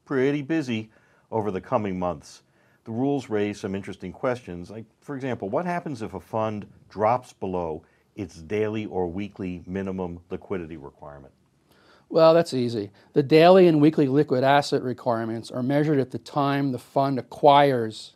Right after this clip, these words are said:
Speaker 2: each security. So you don't fail the test if you drop below the liquid asset required minimums. The fund simply cannot acquire any new assets other than daily liquid assets or weekly liquid assets,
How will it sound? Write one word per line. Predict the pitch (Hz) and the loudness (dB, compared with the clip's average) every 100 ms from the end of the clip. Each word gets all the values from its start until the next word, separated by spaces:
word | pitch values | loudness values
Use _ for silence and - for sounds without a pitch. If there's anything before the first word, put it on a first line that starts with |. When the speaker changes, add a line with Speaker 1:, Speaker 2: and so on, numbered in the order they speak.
| _ | _
Speaker 2:
each | 127 - - | -12 -10 -12
security. | 120 - 107 104 101 - _ _ _ _ _ _ | -12 -10 -8 -8 -10 -18 _ _ _ _ _ _
So | - 147 | -6 -2
you | 147 | 2
don't | 170 170 - | 2 2 4
fail | 175 156 | 4 4
the | 131 | 2
test | - 131 120 - | 2 2 2 -6
if | - | -12
you | 113 | -8
drop | 110 123 123 | 0 2 2
below | 120 117 110 107 110 - - | -2 -2 0 0 -4 -10 -12
the | 113 - _ | -12 -12 _
liquid | 135 135 131 117 | -4 -4 -2 0
asset | 117 113 117 110 117 _ - | 0 -2 -6 -8 -10 _ -16
required | 110 - 117 117 110 | -16 -4 0 0 0
minimums. | 110 110 107 104 131 - - _ _ _ _ _ - | -6 -10 -10 -14 -18 -20 -20 _ _ _ _ _ -8
The | |
fund | 143 156 160 | 2 4 4
simply | - 156 139 | 0 0 0
cannot | 131 - 135 143 147 | -2 -4 -2 0 0
acquire | 143 135 127 117 120 | 0 2 4 4 0
any | 131 120 | -4 -6
new | 113 135 185 | -4 0 2
assets | 120 107 107 104 98 - - - _ _ _ _ 135 | 2 -2 -6 -10 -12 -16 -20 -20 _ _ _ _ -2
other | 139 139 | 0 0
than | 127 117 | 0 -4
daily | 127 131 123 120 | 0 0 0 -2
liquid | 120 - 117 | -6 -4 -2
assets | 110 107 - 104 - - - _ _ | 0 -2 -6 -10 -10 -18 -20 _ _
or | 123 117 | -8 -2
weekly | 139 143 110 | 0 0 -4
liquid | 104 104 101 | -8 -10 -10
assets, | 101 104 - 101 - | -8 -10 -12 -14 -14